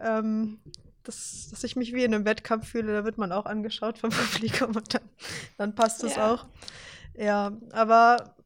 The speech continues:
Speaker 1: also wirklich, als ich angefangen hab, war alles ganz locker und mir ist eigentlich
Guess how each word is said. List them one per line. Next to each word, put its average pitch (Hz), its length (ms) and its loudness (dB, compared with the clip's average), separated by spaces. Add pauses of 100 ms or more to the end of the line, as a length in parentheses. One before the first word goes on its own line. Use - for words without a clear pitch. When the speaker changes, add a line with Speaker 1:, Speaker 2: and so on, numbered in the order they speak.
(340)
Speaker 1:
also 269 300 2
wirklich, 302 320 0
als 302 180 2
ich 240 120 0
angefangen 277 580 0
hab, 269 300 0 (1200)
war 208 320 0
alles 214 440 -2
ganz 220 340 -2
locker 208 480 -2
und 202 480 -10 (300)
mir 202 240 -4
ist 202 140 -10
eigentlich 202 360 -8